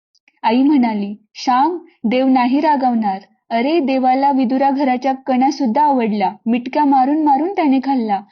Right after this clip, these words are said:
सारखे ताट चाटीत होता, तरी त्याची तृप्ती होईना. देवाने सुदाम्याचे पोहे कसे खाल्ले?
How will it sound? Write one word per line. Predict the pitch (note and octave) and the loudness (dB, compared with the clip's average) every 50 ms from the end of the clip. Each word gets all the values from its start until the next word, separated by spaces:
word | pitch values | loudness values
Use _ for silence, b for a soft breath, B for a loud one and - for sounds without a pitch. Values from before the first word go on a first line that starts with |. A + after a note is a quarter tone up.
| b b b b | b b b b
सारखे | - - - B3 B3 B3 B3 B3 B3 - - F4 | -10 -2 0 0 2 2 0 -2 -6 -2 -2 -2
ताट | E4+ F4 D4+ C#4 C4+ C4 - _ - | 0 2 2 2 2 0 -6 _ -2
चाटीत | B3+ A#3+ A3+ - C4 B3+ | -2 -2 0 -4 -6 -4
होता, | C4+ C4+ A#3 - - G#3 G3 F#3+ - _ _ _ - | -4 -6 -6 -4 -4 -4 -4 -4 -8 _ _ _ -4
तरी | B3 A#3+ D#4 | -2 0 0
त्याची | D#4+ E4 D4+ - - C4+ | 0 0 -2 -2 -2 -4
तृप्ती | B3 - B3 A#3+ A3 A#3+ - - D4 | -2 -2 -2 -2 -2 -6 -4 -4 -2
होईना. | D#4 D4+ C4+ B3 A3+ G#3 G3+ F#3+ G3+ b b b b b b | 0 0 0 0 0 0 -4 -6 -8 b b b b b b
देवाने | - G#3+ A#3 A#3 A#3 A#3 A#3 B3 B3+ | -2 -2 0 0 0 2 2 0 0
सुदाम्याचे | B3+ C#4 A3+ A#3+ A#3+ A#3+ B3 B3 A#3+ B3 C4 | 0 0 0 2 2 2 0 0 -2 -4 -6
पोहे | B3 - C4+ B3+ C4 C#4 D4 | -2 -2 -2 0 0 -2 -2
कसे | D4 D#4 D#4 D#4 F4 E4+ - | -2 -4 -4 -2 -2 -2 -2
खाल्ले? | E4 D4+ C4+ B3+ B3+ B3 B3+ | -2 -2 0 0 -2 -2 -4